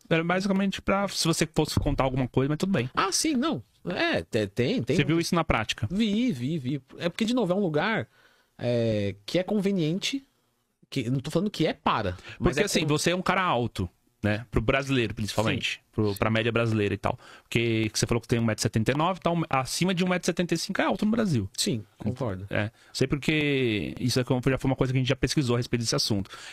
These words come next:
Speaker 1: E um cara alto e forte, normalmente chama muito mais atenção.
Speaker 2: Sim.
Speaker 1: E, e mesmo antes de você ter esse negócio das redes sociais, você já recebia, tipo, só por causa disso, você entrava no ambiente, entrava na balada, chamava mais atenção que seus colegas, por exemplo, ou que o pessoal que você
Speaker 2: Sim,
Speaker 1: tava no
Speaker 2: sim,
Speaker 1: grupo?
Speaker 2: sim.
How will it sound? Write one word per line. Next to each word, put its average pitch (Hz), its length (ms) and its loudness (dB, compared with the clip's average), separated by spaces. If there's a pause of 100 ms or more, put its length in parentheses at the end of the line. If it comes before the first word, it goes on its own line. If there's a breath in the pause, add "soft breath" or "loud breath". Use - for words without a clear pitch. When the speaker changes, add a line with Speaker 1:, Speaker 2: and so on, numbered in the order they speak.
Speaker 1:
E 131 80 4
um 175 80 0
cara 190 220 2
alto 127 280 0
e 110 40 -4
forte, 175 520 0
normalmente 120 360 0
chama 135 160 -2
muito 123 300 -4
mais 139 120 -2
atenção. 131 560 -2
Speaker 2:
Sim. 131 260 -4 (240 loud breath)
Speaker 1:
E, 123 540 2
e 123 160 2
mesmo 180 380 2
antes 156 240 0
de 135 80 0
você 139 220 2
ter 135 140 2
esse 127 200 0
negócio 123 240 0
das 120 120 2
redes 117 180 -2
sociais, 113 340 -2
você 110 100 0
já 120 120 2
recebia, 120 360 0
tipo, 104 380 -2 (260 loud breath)
só - 200 0
por 160 120 -4
causa 131 240 2
disso, 110 440 -2
você - 140 -2
entrava 123 440 0
no 127 100 0
ambiente, 117 420 0
entrava 113 220 0
na 117 60 2
balada, 113 420 0 (300 loud breath)
chamava 135 300 2
mais 131 120 2
atenção 123 480 0
que - 80 -6
seus - 160 0
colegas, 104 580 0
por 104 120 -8
exemplo, 110 280 0
ou 98 60 -4
que - 80 -10
o 113 60 -2
pessoal 110 240 2
que 127 60 -2
você - 60 0
Speaker 2:
Sim, - 40 -2
Speaker 1:
tava 107 140 2
no 98 60 0
Speaker 2:
sim, 92 100 0
Speaker 1:
grupo? 113 180 2
Speaker 2:
sim. 135 180 -4